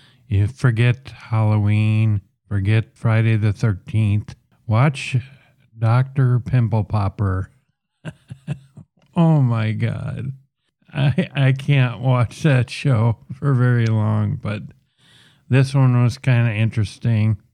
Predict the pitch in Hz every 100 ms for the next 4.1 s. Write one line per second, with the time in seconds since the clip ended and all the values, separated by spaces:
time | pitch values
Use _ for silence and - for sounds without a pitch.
0 | _ _ 107 117 123 123 120 123 127 131
1 | 127 127 127 127 120 120 117 110 107 107
2 | - - - - - - 131 120 110 107
3 | 120 113 110 - 131 107 104 113 110 104
4 | 104